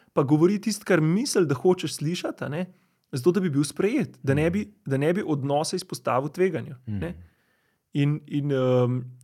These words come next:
Speaker 1: problem je v tem, ne, da gama samec nosi zamero.
Speaker 2: Mhm.
Speaker 1: Beta samec ne nosi zamere.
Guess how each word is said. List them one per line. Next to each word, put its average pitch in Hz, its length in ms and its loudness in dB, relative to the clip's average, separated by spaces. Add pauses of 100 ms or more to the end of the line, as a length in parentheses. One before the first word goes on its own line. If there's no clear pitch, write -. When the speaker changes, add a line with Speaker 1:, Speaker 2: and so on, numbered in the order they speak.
(140)
Speaker 1:
problem 165 400 2
je 240 60 2
v 196 60 2
tem, 233 200 2
ne, 165 300 -2
da 131 200 -2
gama 139 300 2
samec 160 320 -6
nosi 151 220 -4
zamero. 120 380 -4 (280)
Speaker 2:
Mhm. 104 300 -8 (460)
Speaker 1:
Beta 151 240 -2
samec 151 280 -6
ne 151 100 -2
nosi 117 220 -4
zamere. 147 340 -14